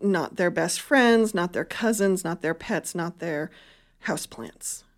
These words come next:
just theirs. So without further ado,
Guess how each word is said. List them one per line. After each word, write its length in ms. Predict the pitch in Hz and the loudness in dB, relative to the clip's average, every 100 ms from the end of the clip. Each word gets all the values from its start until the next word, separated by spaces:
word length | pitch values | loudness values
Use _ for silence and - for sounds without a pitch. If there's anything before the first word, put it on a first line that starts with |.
| _ | _
just 400 | - 196 175 - | -8 -6 -4 -8
theirs. 560 | 180 - - - - - _ _ _ _ _ - | -12 -18 -20 -14 -14 -14 _ _ _ _ _ -10
So 200 | - 196 | -2 2
without 240 | 202 - | 2 0
further 320 | - 180 202 | -2 0 0
ado, 480 | 214 196 170 196 269 | 0 0 0 0 -2